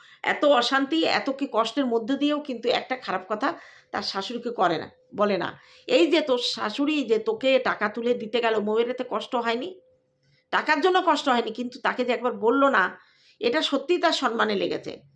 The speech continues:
আমাদের হলেও আমরা লাগতাম যে সারা বছর আমি তোমাকে খেতে দেবো, পরতে দেবো, দেখবো, অথচ তুমি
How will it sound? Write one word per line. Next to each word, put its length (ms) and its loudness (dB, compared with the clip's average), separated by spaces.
আমাদের 500 4
হলেও 380 4
আমরা 300 2
লাগতাম 560 -4
যে 80 -8
সারা 340 0
বছর 300 -2
আমি 180 0
তোমাকে 320 -4
খেতে 280 -4
দেবো, 220 -2
পরতে 340 -6
দেবো, 260 -2
দেখবো, 520 0
অথচ 360 0
তুমি 260 -2